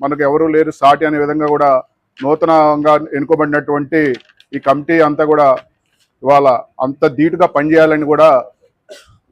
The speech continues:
విన్నవించుకుంటూ, ఈ సందర్భంగా ఈ నూతన కమిటీని నేను పెద్దల ఒక అనుమతితో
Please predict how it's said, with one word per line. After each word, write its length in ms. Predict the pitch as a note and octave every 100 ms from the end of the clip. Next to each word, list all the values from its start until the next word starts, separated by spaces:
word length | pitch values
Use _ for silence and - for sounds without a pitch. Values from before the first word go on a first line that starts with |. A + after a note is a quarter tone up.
| C3
విన్నవించుకుంటూ, 880 | D3 E3 D#3 - D#3 C#3 D3+ C3 -
ఈ 20 |
సందర్భంగా 680 | B2+ C#3 D#3 D3+ D#3 C#3+ C3+ - _ _ _ _ _ _ _ _ _ - _ _ _ _ _ _ -
ఈ 120 | C3+
నూతన 380 | C#3 D3+ E3 A3
కమిటీని 680 | - D3+ D3+ F3 D#3+ D3 C#3 _ _ -
నేను 520 | C3+ C#3 B2+ A#2+ - _ -
పెద్దల 260 | C3 C#3+ E3
ఒక 200 | D3+ D#3
అనుమతితో 720 | D3 C#3 D#3 D#3 - D#3 B2